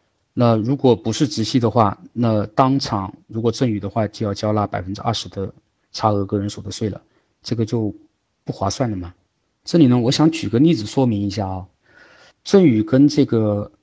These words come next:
这个买卖的一个区分。打个比方，我们现在有一套市场评估，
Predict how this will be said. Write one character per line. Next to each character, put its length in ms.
这 140
个 120
买 200
卖 160
的 120
一 120
个 160
区 260
分。 320
打 120
个 60
比 120
方， 320
我 160
们 100
现 220
在 140
有 160
一 80
套 280
市 220
场 180
评 200
估， 240